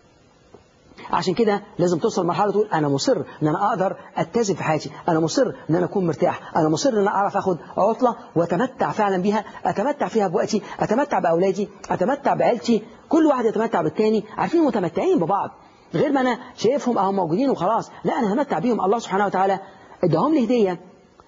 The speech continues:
أنا لا أملكهم، لكن دول هديتي، فلازم أعرف إزاي أتمتع بهذه الهدية وأمتعهم بيا في نفس الوقت. فدلوقتي، هل أنت مصر على علاقاتك، إن تكون علاقاتك رائعة مع الناس؟ هل أنت مصر إنك مثلًا:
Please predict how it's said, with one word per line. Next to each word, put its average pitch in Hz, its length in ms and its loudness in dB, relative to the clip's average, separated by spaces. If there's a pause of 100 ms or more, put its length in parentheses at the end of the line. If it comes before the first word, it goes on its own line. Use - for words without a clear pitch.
(120)
أنا 233 120 2
لا 269 100 2
أملكهم، 190 560 0
لكن 170 180 0
دول 254 120 2
هديتي، 202 520 2 (160)
فلازم 220 300 0
أعرف 233 280 0
إزاي 208 240 0 (220)
أتمتع 202 440 -2
بهذه 170 240 0
الهدية 190 420 0 (180)
وأمتعهم 170 560 -2
بيا 190 200 0 (340)
في 165 60 0
نفس 175 180 -2
الوقت. 135 180 0 (1500)
فدلوقتي، 220 300 2
هل 247 80 4
أنت 247 120 0
مصر 180 360 0 (200)
على 151 160 2
علاقاتك، 175 480 0
إن 151 120 0
تكون 190 140 0
علاقاتك 165 420 -2
رائعة 175 180 2
مع 180 120 0
الناس؟ 233 260 -2 (100)
هل 156 80 0
أنت 165 120 0
مصر 165 200 0
إنك 170 140 0 (220)
مثلًا: 196 300 0